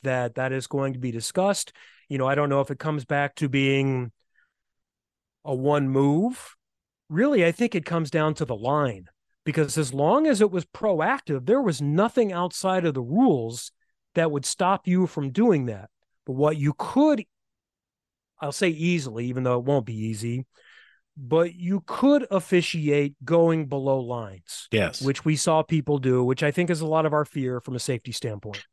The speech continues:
Speaker 2: Uh, that's the thing for me. I, the snake doesn't, doesn't bother me. It was creative when it was first used. It, it is beneficial, but, you know, honestly, Marcus Ericsson tried to use it coming off turn two,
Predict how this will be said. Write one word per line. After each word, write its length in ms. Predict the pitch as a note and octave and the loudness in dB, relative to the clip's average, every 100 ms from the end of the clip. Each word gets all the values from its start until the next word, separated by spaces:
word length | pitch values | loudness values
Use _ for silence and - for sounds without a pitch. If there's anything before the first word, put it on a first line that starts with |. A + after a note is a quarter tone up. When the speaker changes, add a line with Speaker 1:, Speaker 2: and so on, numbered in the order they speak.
| - | 2
Speaker 2:
Uh, 180 | B2 B2 | 4 6
that's 260 | C#3 D3 | 6 6
the 80 | A#2+ | 4
thing 240 | G2+ G2 E2+ | 4 2 2
for 120 | F2+ | 2
me. 180 | E2+ D#2 | 2 4
I, 220 | F#2+ F2+ | 4 4
the 180 | F#2 G2 | 4 4
snake 340 | - B2 A#2+ | 4 2 2
doesn't, 440 | G#2+ G2+ F#2+ B1 - _ _ _ - | 2 2 0 -4 -14 _ _ _ -8
doesn't 360 | G2 G2+ F2+ F2 | 0 0 0 2
bother 320 | G2 G2+ G2 | 4 4 4
me. 220 | G2+ G2+ | 0 0
It 100 | F#2 | -2
was 100 | D#2 | -4
creative 560 | - G#2+ G2+ G#2+ G#2 F2+ | -4 2 4 4 2 0
when 120 | F2+ | -2
it 80 | E2 | -2
was 140 | D#2+ | -4
first 460 | - A#2 G#2+ - - | 0 2 4 2 0
used. 600 | G2+ G2 F#2+ F#2 - - | 2 2 2 0 -4 -4
It, 220 | E2 F2 - _ _ | -2 -2 -4 _ _
it 320 | - E2 - _ - | -2 -2 -4 _ -4
is 160 | E2 - | -4 0
beneficial, 720 | A2 G#2+ - G#2+ G2+ - G#2+ | 2 2 2 2 4 4 4
but, 300 | G#2 G#2 - - - - _ _ | 4 2 0 -20 -20 -20 _ _
you 180 | - A2 | -2 2
know, 140 | A2+ G#2 | 4 4
honestly, 560 | G#2 C3 A#2+ A2+ G#2+ - | 4 4 2 0 -2 -2
Marcus 400 | G2 A2 F#2 - | 2 2 2 2
Ericsson 380 | G#2+ B2+ - A#2+ | 2 2 -2 -2
tried 300 | A#2 G#2+ G#2 | 2 2 2
to 60 | |
use 280 | G2+ G#2+ G#2 | -2 -2 0
it 200 | G#2+ - | -2 -4
coming 240 | - A2 G#2+ | -4 -2 0
off 200 | G2+ - | -2 -4
turn 260 | A2+ A2+ | -4 -2
two, 480 | G2+ C3+ C#3+ B2+ | 2 4 4 2